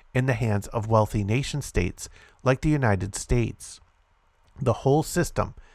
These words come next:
depends on violence to facilitate the accumulation of wealth and power, and to suppress other non-capitalist ways of life that might challenge dominant modes of power. Political possibilities for native liberation, therefore,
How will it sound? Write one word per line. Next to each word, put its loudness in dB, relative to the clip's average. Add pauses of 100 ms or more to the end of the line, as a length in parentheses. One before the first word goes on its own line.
(140)
depends 0
on 0
violence 2
to -6
facilitate -2
the -4
accumulation -2 (340)
of 4
wealth 2
and -6
power, 0 (420)
and -2
to -2
suppress 0 (100)
other 2
non-capitalist -2
ways 0
of -4
life 0 (360)
that 2
might 0
challenge 0
dominant 2
modes 0
of -6
power. 0 (920)
Political -2
possibilities 0
for -2
native 0
liberation, 0
therefore, 0